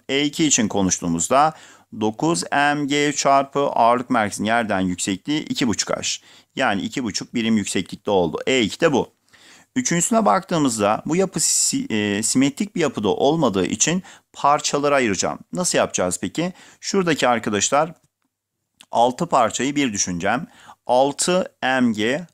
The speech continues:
H, yani bir birim yerden yükseklikte. O zaman E üçü yazarken şu altı parçayı bir de şu üç parçayı ayrı değerlendiriyorum. Altı parça için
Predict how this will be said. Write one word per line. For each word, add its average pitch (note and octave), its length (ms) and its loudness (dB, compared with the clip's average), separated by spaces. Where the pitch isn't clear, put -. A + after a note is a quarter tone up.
H, - 480 -2
yani F#2+ 180 0
bir A#2 160 2
birim F#2 180 2
yerden F2+ 300 0
yükseklikte. F2+ 580 -2
O C3+ 120 2
zaman B2 320 2
E C#3 140 2
üçü C#3 220 2
yazarken D3 580 2
şu - 240 -2
altı D3+ 300 2
parçayı D3+ 420 0
bir C#3+ 80 -6
de D3+ 80 -2
şu - 160 -4
üç - 280 -6
parçayı A#2+ 380 2
ayrı B2+ 360 2
değerlendiriyorum. F#2+ 760 0
Altı C3 340 0
parça B2+ 340 2
için B2+ 360 0